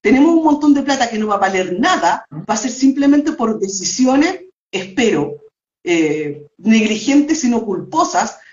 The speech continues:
Speaker 1: de, de, de, de quienes están dirigiendo esto. Pero no, no,
Speaker 2: ¿Presidente
Speaker 1: a, a,
Speaker 2: central?
Speaker 1: de toda la estructura, pues, de toda la estructura. Yo parto, la responsabilidad prima-, primera, es, nosotros tenemos un congreso que nos rige.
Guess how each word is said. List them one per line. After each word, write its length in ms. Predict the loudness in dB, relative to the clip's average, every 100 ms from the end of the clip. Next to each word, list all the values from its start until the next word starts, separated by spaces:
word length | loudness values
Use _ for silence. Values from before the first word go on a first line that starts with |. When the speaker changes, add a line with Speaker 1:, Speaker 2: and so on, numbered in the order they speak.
| -20 _ _
Speaker 1:
de, 400 | 2 2 2 -4
de, 220 | -4 -2
de, 220 | 0 0
de 180 | 0 -2
quienes 300 | 0 0 0
están 200 | 0 -2
dirigiendo 760 | -2 -4 -4 0 0 0 -6 -10
esto. 260 | -14 -16 -20 _ _
Pero 140 | 0 4
no, 160 | 4
no, 60 | 2
Speaker 2:
¿Presidente 340 | -2 -2 -2 -2
Speaker 1:
a, 60 |
a, 60 | -2
Speaker 2:
central? 640 | -4 -8 -6 -4 -4 -10 -20 _ _ _ _ _ _ _ _ _ _ _ _ _ _ _ _ _ _ -6
Speaker 1:
de 120 | -2
toda 180 | 0 0
la 100 | -2
estructura, 600 | -2 -6 -4 -4 -2 -4 -6 -8
pues, 240 | -8 -8 -12 _ _
de 100 | -6
toda 160 | -2 0
la 60 |
estructura. 400 | 2 0 0 -2 -4 -8 -4
Yo 240 | -4 0
parto, 640 | 0 -2 -4 -4 -2 -4 -12 _ _ _ _ _
la 200 | -6 -2
responsabilidad 760 | 0 0 -2 -2 0 2 0 2
prima-, 440 | 2 4 2 -2 -2
primera, 680 | 0 2 2 0 -4 -12 _ _ _ _
es, 340 | -4 -4 -6 -6
nosotros 360 | -4 -4 -4
tenemos 160 | 2 2
un 100 | 2
congreso 460 | 0 0 -2 -2
que 80 | -2
nos 120 | -2
rige. 440 | -2 -4 -6 -12